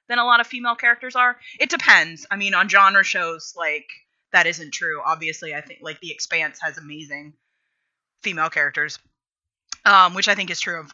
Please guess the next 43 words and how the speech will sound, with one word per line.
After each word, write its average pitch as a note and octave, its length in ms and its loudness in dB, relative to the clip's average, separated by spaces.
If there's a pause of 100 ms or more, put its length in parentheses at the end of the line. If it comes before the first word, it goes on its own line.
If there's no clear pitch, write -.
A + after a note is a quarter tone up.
a F3 40 -10
lot D3 180 -2
of C#3+ 80 -8
sci-fi. C#3 300 -6 (260)
But G#3 200 6 (100)
it, F#3+ 220 -4
it G#3 160 0
happens G#3 440 4
on, E3+ 120 -4
like, C#3+ 180 -8
comedies A3 600 0
and, E3+ 140 -12
like, D#3 320 -6
you E3 80 -20
know, D3 260 -10 (140)
a E3+ 40 -16
lot E3 180 0
of D#3+ 80 -6
dramas D#3+ 540 -2
where, C#3+ 240 -6
like, C#3+ 200 -14 (100)
it's - 220 -14
just, - 360 -16 (920)
uh, A#3 260 12
my G#3+ 140 -2
default A3 420 -4
example G3 600 -8
is, F3+ 480 -10
uh, F3 240 4 (600)
Leonard G3+ 420 -4
and F#3 120 -18
Penny G3+ 420 -10
on G3 100 -14
The F3+ 80 -18
Big F3+ 180 -12
Bang E3+ 240 -6
Theory. C#4 560 -12 (1080)
The A3+ 140 0
first - 440 6
time A#3+ 240 8
they G#3 80 4
got F#3 180 4
together, F3 500 0